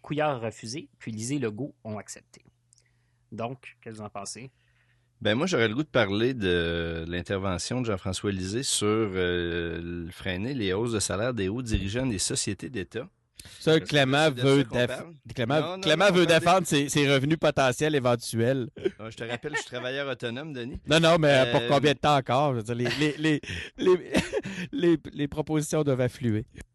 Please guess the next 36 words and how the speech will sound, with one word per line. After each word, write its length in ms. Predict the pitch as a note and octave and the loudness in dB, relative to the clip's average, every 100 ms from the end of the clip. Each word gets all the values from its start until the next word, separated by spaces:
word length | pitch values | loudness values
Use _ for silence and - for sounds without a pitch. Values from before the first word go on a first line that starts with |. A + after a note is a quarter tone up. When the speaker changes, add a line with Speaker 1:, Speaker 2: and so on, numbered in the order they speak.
| _ _ - _ - | _ _ -20 _ -8
Speaker 2:
Ah 140 | A#2+ A#2 | -2 0
oui, 120 | A2+ | 2
oui, 160 | A2 A#2 | 0 0
c'est 160 | - A#2 | 2 2
sûr. 220 | - B2+ - - - | 4 2 0 -10 -12
Speaker 1:
C'est 160 | C#3 A#2+ | -2 4
Speaker 2:
Non, 100 | C#3 | 4
non, 100 | E3 | 6
mais 380 | C3 B2 F2+ | 6 6 6
il 80 | A2+ | 6
y 80 | A2+ | 6
a, 60 | G2+ | 6
il 80 | |
y 60 | A#2 | 4
a 60 | A2+ | 4
un, 340 | A2+ - G2+ | 4 2 0
un 60 | F#2+ | 0
point, 220 | D#3 E3+ | 0 0
puis 260 | - G2 | 0 -2
je 140 | C#2+ - | 0 2
comprends 420 | G#2+ F#2 C#3+ D#3 | 0 0 2 2
la, 160 | A#2 G2 | 2 2
la 160 | F#2+ | 2
déclaration 500 | F#2 F#2 G2 F2+ B2+ | 0 0 0 0 0
que 40 | A#2 | 2
Jean-François 1000 | G2 - F2 - G#2 A2+ G#2+ E2+ F2 C#2 | 0 0 -2 0 2 2 2 0 0 -2
a, 80 | F2 | -4
a 40 | |
fait 200 | - A#2 | 0 0
là-dessus, 520 | A2+ E2+ - - C3 C3+ - - - - - | 2 0 0 2 2 0 -8 -20 -20 -20 -8
euh, 680 | F2+ F2+ F2 E2+ E2 D#2+ D#2 - | -4 -2 -2 -2 -2 -4 -6 -6
en 80 | - | -6
faisant 320 | - G2 A2+ | -4 -2 0
référence 560 | G#2+ F#2 F#2 A2+ C3 G2 | -2 -2 -2 -2 -2 -2
essentiellement, 920 | F#2+ G2+ F#2+ G2+ F2 F#2 G#2+ B2 B2 - | 0 0 2 2 2 2 2 2 0 -6
euh, 320 | F2 E2+ E2+ | -6 -6 -6